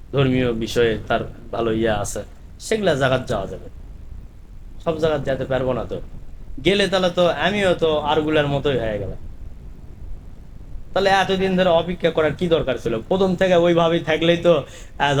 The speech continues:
আমারও তো ওই ছয় তলার উপর থেকে হয়তো বা জানলা দিয়ে মাথা বের করে দেখানো নেই। <laughs> এই যে, কি হয়েছে রে বা? যেটা আনিস ওটি দান বাস করে দিয়ে চলে যা,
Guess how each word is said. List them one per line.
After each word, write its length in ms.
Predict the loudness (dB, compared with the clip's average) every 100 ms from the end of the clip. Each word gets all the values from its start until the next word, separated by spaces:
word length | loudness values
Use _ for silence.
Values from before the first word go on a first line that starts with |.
| 4
আমারও 280 | 4 2 0
তো 80 | 0 -2 -6 -12 -10 -2
ওই 60 | -2
ছয় 160 | 2 4
তলার 220 | 4 4 4
উপর 120 | 2 2
থেকে 140 | 4 4 4
হয়তো 200 | 2 2
বা 60 | 2 2
জানলা 240 | 2 2 0
দিয়ে 120 | 0
মাথা 160 | 0 0 2
বের 120 | 2
করে 120 | 0 0
দেখানো 240 | 0 -2 -4
নেই। 80 | 0 4 4
<laughs> 140 | 4
এই 60 | 4 4
যে, 80 | 4 2 2 0 0 0 2
কি 60 | 4
হয়েছে 180 | 6 6
রে 60 | 6 6
বা? 120 | 4 2 -4 -10 -14 -16 -16 -6 -2 2
যেটা 180 | 4 6
আনিস 200 | 6 4 6
ওটি 140 | 4 4
দান 120 | 6 4
বাস 120 | 4 4
করে 120 | 4 4
দিয়ে 140 | 4 4
চলে 140 | 2 2
যা, 80 | 2